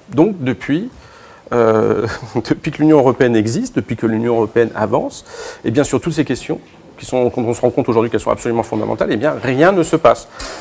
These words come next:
Parce qu'il y a toujours un pays qui aura intérêt à ce que ça ne bouge pas. Si on dit, on, si on dit par exemple qu'il ne faut pas que le taux d'imposition sur les bénéfices des entreprises,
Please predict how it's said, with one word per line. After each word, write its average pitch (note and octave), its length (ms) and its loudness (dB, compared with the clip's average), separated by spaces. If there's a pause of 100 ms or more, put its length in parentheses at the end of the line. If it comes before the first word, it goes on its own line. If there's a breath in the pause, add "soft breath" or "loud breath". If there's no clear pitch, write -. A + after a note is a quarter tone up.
Parce C3 120 0
qu'il D3 120 -2
y C3+ 80 8
a - 20 -4
toujours C#3+ 400 0
un D3+ 140 4
pays D3 340 -2 (400 loud breath)
qui - 100 -8
aura B2 140 4
intérêt A2+ 320 0
à E3 120 0
ce - 80 -10
que - 80 -4
ça C#3 120 -2
ne C3+ 80 0
bouge D#3+ 240 -4
pas. A#2+ 200 4
Si - 280 -4
on C3+ 100 2
dit, C#3+ 400 0
on, A#2 100 -4
si - 140 -8
on B2 80 0
dit A#2+ 100 -4
par G#2+ 120 -2
exemple G#2+ 240 -6
qu'il A2+ 80 -4
ne G#2 80 -4
faut A2+ 140 -4
pas A#2+ 160 2
que - 80 -10
le A2+ 40 -8
taux C3 160 -4
d'imposition B2 480 -2
sur G#2+ 140 -8
les G#2+ 80 -2
bénéfices C3 400 -2
des A#2+ 100 -4
entreprises, A#2+ 540 -6